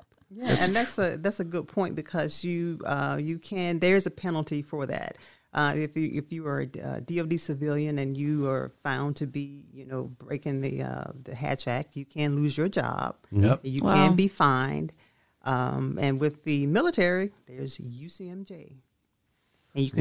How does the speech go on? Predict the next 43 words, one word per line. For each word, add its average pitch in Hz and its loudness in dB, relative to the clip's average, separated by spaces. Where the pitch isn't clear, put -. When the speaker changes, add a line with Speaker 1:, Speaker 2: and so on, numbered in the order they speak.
Speaker 2:
Yeah. 156 8
Speaker 1:
be 160 6
reduced 160 2
in 160 4
rank 147 2
and, - -2
you - -4
know, 85 -4
and - -8
all - -2
that - -12
stuff. - -10
So - -18
Speaker 2:
It's 135 8
serious 120 12
business. 180 8
Speaker 1:
Yeah. - -4
Speaker 3:
It 156 6
Speaker 2:
They're 120 10
Speaker 3:
could 208 12
Speaker 2:
not - 6
Speaker 3:
get 233 6
ugly. 143 2
Speaker 2:
Mm-hmm. 110 4
They're 120 10
not 175 12
Speaker 1:
Yes. 180 6
Speaker 2:
messing 156 4
around. 147 8
Speaker 3:
Yeah. 117 0
Speaker 4:
Yeah. 175 2
Speaker 2:
They're 120 0
not 139 4
messing 120 2
around. 113 4
So 101 8
no 107 8
campaigning 151 4
in 143 2
the 135 4
office. 110 2
Speaker 4:
Mm-hmm. 180 -14
Speaker 2:
No. 151 6